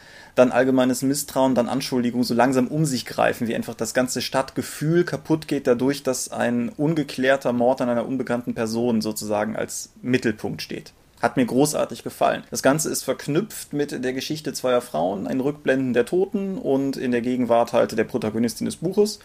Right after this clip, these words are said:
Und der Teil hat mir deutlich weniger gefallen, weil der sehr stark in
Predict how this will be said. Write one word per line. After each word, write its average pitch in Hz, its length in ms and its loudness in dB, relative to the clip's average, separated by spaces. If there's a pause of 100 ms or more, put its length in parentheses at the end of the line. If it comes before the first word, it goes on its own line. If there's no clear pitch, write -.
Und 123 140 0
der 143 100 8
Teil 139 160 4
hat 127 140 4
mir 120 100 4
deutlich 113 340 2
weniger 117 280 4
gefallen, 104 400 0
weil 104 100 2
der 104 120 0
sehr 107 160 2
stark 101 440 0
in 98 400 -4